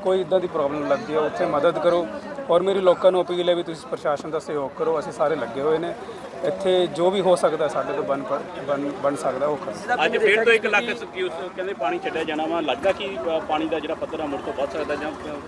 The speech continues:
Speaker 1: ਨਹੀਂ, ਜੇ, ਜੇ, ਜੇ ਭਾਖੜਾ ਡੈਮ ਵੱਲੋਂ ਜੋ ਵੀ ਪਾਣੀ ਛੱਡਿਆ ਜਾਂਦਾ,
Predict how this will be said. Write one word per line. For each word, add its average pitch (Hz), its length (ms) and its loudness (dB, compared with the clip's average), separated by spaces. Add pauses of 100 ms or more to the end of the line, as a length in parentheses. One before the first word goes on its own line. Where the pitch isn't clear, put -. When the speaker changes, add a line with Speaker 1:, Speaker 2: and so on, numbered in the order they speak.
Speaker 1:
ਨਹੀਂ, 180 180 4
ਜੇ, 180 320 2 (220)
ਜੇ, 165 260 -2 (100)
ਜੇ 156 120 -4 (260)
ਭਾਖੜਾ 156 320 6
ਡੈਮ 156 240 0
ਵੱਲੋਂ 156 300 -2
ਜੋ 139 160 -2
ਵੀ 160 100 -2
ਪਾਣੀ 147 280 0
ਛੱਡਿਆ 123 280 2
ਜਾਂਦਾ, 135 340 2